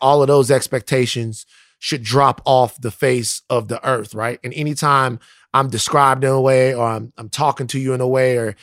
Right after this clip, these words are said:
or I have to, uh, prove myself to you, it just makes me feel, um, a little bit more marginalized and isolated. Like, why do I have to prove anything? For her, though, you could tell she took pride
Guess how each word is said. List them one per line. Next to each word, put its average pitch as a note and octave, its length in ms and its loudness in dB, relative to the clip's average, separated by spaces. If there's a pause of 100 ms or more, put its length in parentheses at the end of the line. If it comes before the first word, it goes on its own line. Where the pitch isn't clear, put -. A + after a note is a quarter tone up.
(180)
or A#2+ 100 -2
I B2 100 2
have C3 240 -2
to, A#2+ 220 -4 (320)
uh, A2+ 200 -2
prove F3 360 2
myself B2+ 420 0
to B2+ 100 -6
you, A#2 340 -2
it C3+ 80 -6
just C3+ 180 0
makes C#3+ 260 2
me D#3 260 0
feel, A#2+ 540 0 (400)
um, A#2+ 280 -2
a B2+ 80 0
little C3 260 4
bit B2 200 2
more A#2+ 480 0
marginalized A2 1080 -2
and A2 380 -4
isolated. G#2+ 600 -4 (120)
Like, G2 180 -18
why A#2+ 200 -2
do A2+ 160 -4
I A#2+ 120 2
have A#2 160 -4
to G2+ 80 -14
prove G2 240 -10
anything? F#2+ 400 -16 (460)
For - 140 0
her, G3 280 4
though, C3+ 360 4
you C3+ 160 -2
could A#3+ 160 -4
tell D#3+ 160 2
she - 180 -4
took - 240 -4
pride F3 560 2